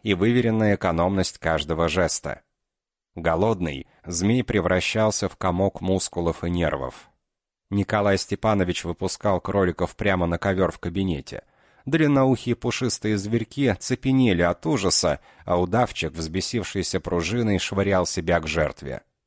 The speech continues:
Он не промахивался. Никогда. Он заглатывал пищу и очень скоро вновь становился спокойным. Вот это было понятно.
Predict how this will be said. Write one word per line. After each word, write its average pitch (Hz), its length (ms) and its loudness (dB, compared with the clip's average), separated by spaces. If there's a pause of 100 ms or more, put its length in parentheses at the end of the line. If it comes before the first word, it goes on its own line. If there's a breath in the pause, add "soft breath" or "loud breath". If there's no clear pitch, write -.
(340)
Он 143 220 4
не 117 80 4
промахивался. 107 1000 -2 (440)
Никогда. 92 640 0 (800)
Он 90 220 2
заглатывал 82 760 0
пищу 95 680 -6
и 123 120 -2
очень 127 360 0
скоро 98 480 0
вновь 90 380 0
становился 82 720 -2
спокойным. 67 800 -6 (540)
Вот 151 320 0
это 147 220 0
было 104 280 2
понятно. 73 720 -2